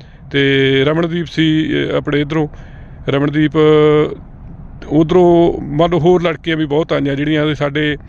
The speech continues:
ਉਦੋਂ ਹੁਕਮ ਚੰਦ ਸ਼ਰਮਾ ਜੀ, ਅਹ, ਮੈਂ ਅਜੀਤ 'ਚ ਕੰਮ ਕਰਦਾ ਹੁੰਦਾ ਸੀ ਤੇ ਸਾਡੇ ਜਿਹੜੇ, ਅਮ, ਸਟਾਫ ਰਿਪੋਰਟਰ ਸੀ ਬਠਿੰਡੇ ਤੋਂ ਰੋਜ਼ਾਨਾ ਅਜੀਤ ਦੇ, ਉਹ ਵੀ ਵਿਸ਼ੇਸ਼ ਤੌਰ 'ਤੇ ਪਹੁੰਚੇ। ਤੇ ਉੱਧਰੋਂ ਇੱਕ ਗੀਤ ਸੁਣਿਆ ਹੋਣਾ ਤੁਸੀਂ ਲੰਡਨ ਦੇ ਲਾਰੇ, ਹਨਾ,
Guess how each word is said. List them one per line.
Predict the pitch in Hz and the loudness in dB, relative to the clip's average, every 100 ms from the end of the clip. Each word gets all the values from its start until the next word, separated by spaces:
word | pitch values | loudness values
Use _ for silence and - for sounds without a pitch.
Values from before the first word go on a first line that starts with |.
| - - - | -20 -16 -4
ਉਦੋਂ | 151 165 | 0 2
ਹੁਕਮ | 151 160 165 | 2 0 -2
ਚੰਦ | 180 | -2
ਸ਼ਰਮਾ | 160 156 160 | -2 -2 -2
ਜੀ, | 160 165 | -2 -4
ਅਹ, | 151 - - - - 139 139 | -8 -14 -20 -20 -12 -6 -2
ਮੈਂ | 151 | 0
ਅਜੀਤ | 160 151 170 | 0 0 -4
'ਚ | |
ਕੰਮ | - 160 | -2 -2
ਕਰਦਾ | 156 151 151 | -2 -2 -2
ਹੁੰਦਾ | 156 151 | -2 -4
ਸੀ | 147 | -4
ਤੇ | 165 | -6
ਸਾਡੇ | 151 151 147 | -6 -4 -4
ਜਿਹੜੇ, | 151 160 151 143 139 | -2 -2 0 -2 -6
ਅਮ, | 123 131 131 127 131 | -6 -6 -4 -4 -4
ਸਟਾਫ | 127 - 151 151 | -6 -4 -4 -6
ਰਿਪੋਰਟਰ | 147 156 151 | -10 -10 -8
ਸੀ | 135 | -8
ਬਠਿੰਡੇ | 151 143 139 143 | -6 -4 -4 -4
ਤੋਂ | 147 143 | -4 -4
ਰੋਜ਼ਾਨਾ | 139 135 135 | -2 -4 -4
ਅਜੀਤ | 131 127 127 | -6 -6 -4
ਦੇ, | 135 131 - - - - 143 | -6 -8 -12 -16 -14 -8 -2
ਉਹ | 160 | 0
ਵੀ | |
ਵਿਸ਼ੇਸ਼ | 185 - 156 | 0 0 -2
ਤੌਰ | - 165 | 0 -4
'ਤੇ | 151 | -2
ਪਹੁੰਚੇ। | 151 165 160 180 160 - - - | -2 -2 0 -2 -2 -8 -16 -6
ਤੇ | 170 | -4
ਉੱਧਰੋਂ | 185 180 214 208 208 208 - | -2 0 4 4 4 2 -2
ਇੱਕ | 180 - 202 196 180 147 | -6 -2 0 0 -2 -2
ਗੀਤ | 175 - | -4 -2
ਸੁਣਿਆ | 175 175 | -2 0
ਹੋਣਾ | 175 185 | 2 0
ਤੁਸੀਂ | 180 170 | -2 -4
ਲੰਡਨ | 165 160 170 | -2 -2 -2
ਦੇ | 170 | -2
ਲਾਰੇ, | 165 151 156 | -2 -2 -2
ਹਨਾ, | 151 | -4